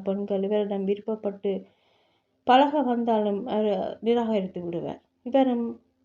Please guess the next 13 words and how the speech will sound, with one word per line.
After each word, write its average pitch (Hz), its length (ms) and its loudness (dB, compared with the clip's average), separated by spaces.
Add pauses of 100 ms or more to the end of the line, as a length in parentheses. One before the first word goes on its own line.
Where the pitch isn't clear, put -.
(180)
அவர்களும் 240 560 2 (280)
விலகி 226 320 2
சென்று 185 360 -6
விடுவார்கள். 165 540 -12 (1400)
இவரால் 277 340 4
அப்படி 262 280 0
எதுவும் 247 440 2
அனுபவிக்க 233 640 -2
முடியாது, 165 460 -6 (100)
மனது 247 360 -2
ஒத்துக்கொள்ளாது. 180 880 -4
அதே 185 360 -4
நேரம் 208 360 -4